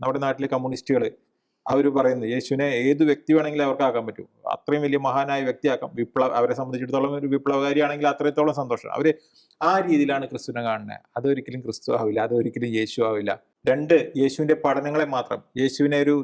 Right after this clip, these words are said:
ജ്ഞാനിയായ ഒരു പ്രബോധകനായി മാത്രം കാണുന്നത്, അതും പുതിയ ഏരിയനിസത്തിന്റെ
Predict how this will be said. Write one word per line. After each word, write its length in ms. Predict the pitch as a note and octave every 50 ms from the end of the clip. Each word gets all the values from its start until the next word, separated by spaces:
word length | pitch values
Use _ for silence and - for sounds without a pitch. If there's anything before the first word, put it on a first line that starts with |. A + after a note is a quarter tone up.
| C3 C3
ജ്ഞാനിയായ 500 | C3 C3+ C3+ C#3 D3 D3 D3 C#3+ C#3 C#3 C#3
ഒരു 80 | C#3 C3+ - -
പ്രബോധകനായി 680 | C3 B2 B2 C3+ C#3 C#3 C#3 D3 C3+ D3 C#3+ C#3+ C#3+ C#3 C3 C3 B2+
മാത്രം 300 | C3 C3 - D3 C#3+ C3+ - C3+
കാണുന്നത്, 380 | C3 B2 A#2+ A#2+ A#2 G#2+ G2+ - _ _ _ _ _ - A#2
അതും 160 | B2 C3+ C3 -
പുതിയ 200 | - C3 B2 B2+ B2+ B2
ഏരിയനിസത്തിന്റെ 680 | B2 B2 A#2+ B2 A#2+ A#2+ - B2+ A#2 - A#2+ A#2+ A#2+